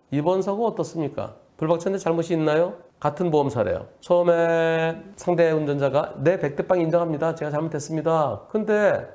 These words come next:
나중에 오 대 오를 주장하는데 반반이에요. 반반. 경찰에 신고했더니 이제 구 대 일까지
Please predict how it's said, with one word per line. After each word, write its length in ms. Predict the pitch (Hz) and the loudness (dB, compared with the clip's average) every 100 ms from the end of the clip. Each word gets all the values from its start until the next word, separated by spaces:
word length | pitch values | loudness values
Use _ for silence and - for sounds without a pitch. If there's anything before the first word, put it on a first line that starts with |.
| - | -6
나중에 340 | 123 175 214 | 0 0 2
오 220 | 226 147 185 | 2 4 2
대 80 | |
오를 160 | 262 269 | 2 0
주장하는데 380 | 170 160 135 139 | 0 0 2 0
반반이에요. 800 | 113 165 208 247 240 220 247 240 | 2 2 2 2 2 2 0 -2
반반. 440 | 160 165 190 185 185 - - _ _ _ | -2 0 0 0 -6 -18 -20 _ _ _
경찰에 320 | 165 170 180 | 0 2 0
신고했더니 500 | 175 185 170 170 175 | 0 2 2 2 0
이제 120 | 170 | 0
구 140 | 170 156 | -2 0
대 80 | 165 | 0
일까지 600 | 156 160 143 131 110 | 2 0 0 -2 -2